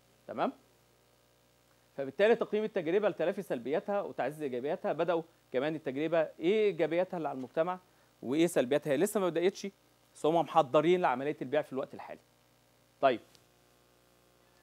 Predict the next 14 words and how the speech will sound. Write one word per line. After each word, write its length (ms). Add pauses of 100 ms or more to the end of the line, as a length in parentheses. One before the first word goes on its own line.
(680)
الإمارات. 580 (460)
الإمارات 300
في 60
الحقيقة 500 (100)
اشتغلت 400
الموضوع 500 (480)
بذكاء 360
شديد 300 (520)
وبتدرج 720 (1000)
شديد 320
جدًا، 260 (500)
وحطت 520
كل 260
النماذج 520